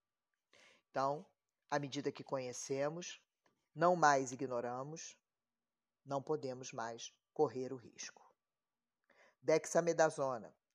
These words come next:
ondansetrona, haloperidol são os medicamentos que devemos estudar e incluir em nossa profilaxia de náuseas e vômitos, rumo a um checklist seguro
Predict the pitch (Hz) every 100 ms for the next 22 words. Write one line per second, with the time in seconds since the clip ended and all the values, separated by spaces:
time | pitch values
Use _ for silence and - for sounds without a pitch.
0 | - 151 165 156 156 156 - 143 127 113
1 | - _ _ - 156 165 165 160 160 147
2 | 147 147 151 - - - 147 139 127 156
3 | - 180 170 151 156 - 151 147 135 123
4 | 127 175 - 180 135 135 139 160 180 170
5 | 185 143 147 156 131 131 123 - 208 202
6 | 202 185 - - 135 139 - _ - 156
7 | 127 123 131 127 117 - - _ _ _
8 | _ _ _ _ _ - 156 160 165 185
9 | - - 135 - 131 127 107 - 110 -
10 | 98 113 160 202 226